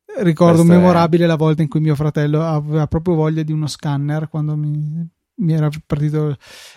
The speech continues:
Speaker 1: il pallino per gli scanner da
Speaker 2: E
Speaker 1: piccolo.
Speaker 2: se l'hai comprato da solo?
Speaker 1: No, però l'abbiamo comprato insieme e mi è stato
Speaker 2: Ah.
Speaker 1: molto utile.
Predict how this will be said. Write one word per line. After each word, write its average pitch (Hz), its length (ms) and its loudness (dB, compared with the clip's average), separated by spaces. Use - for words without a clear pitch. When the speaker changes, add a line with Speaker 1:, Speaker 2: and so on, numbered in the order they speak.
Speaker 1:
il 160 540 -6
pallino 170 380 2
per 156 160 0
gli 151 100 -4
scanner 147 640 -2
da 147 180 -8
Speaker 2:
E 139 40 -4
Speaker 1:
piccolo. 135 340 -4
Speaker 2:
se 113 100 2
l'hai 110 120 0
comprato 104 460 -4
da 104 120 -2
solo? - 400 -14
Speaker 1:
No, 156 220 0
però 156 260 0
l'abbiamo 147 400 -2
comprato 147 380 -4
insieme 143 400 -2
e 151 40 2
mi 156 140 4
è 139 40 2
stato 147 280 -4
Speaker 2:
Ah. 143 80 0
Speaker 1:
molto 143 240 0
utile. 139 340 -6